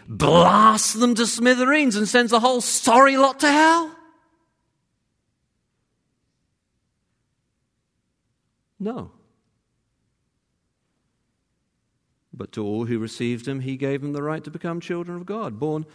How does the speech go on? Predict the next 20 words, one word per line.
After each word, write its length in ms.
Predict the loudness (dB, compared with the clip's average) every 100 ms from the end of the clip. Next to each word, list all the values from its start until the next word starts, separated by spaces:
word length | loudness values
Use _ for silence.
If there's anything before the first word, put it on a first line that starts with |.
| _
of 200 | -10 -10
God, 300 | -8 -8 -6
not 260 | -2 -2 -2
natural, 460 | -4 -4 -8 -8 -4
not 220 | -4 -2
just 340 | -4 -6 -12 _ _
who 180 | -4 -4
they 140 | -2
are 200 | -4 -4
as 160 | -4 -4
naturally 420 | -4 -6 -6 -4
his 280 | -2 -4 -4
creatures, 600 | -8 -6 -6 -8 -8 -6
but 180 | -6 -4
now 200 | -4 -6
something 380 | -6 -6 -6 -6
even 220 | -4 -4
more 240 | -6 -4
amazing, 400 | -4 -4 -4 -8
grace 640 | -8 -6 -4 -6 -8 -14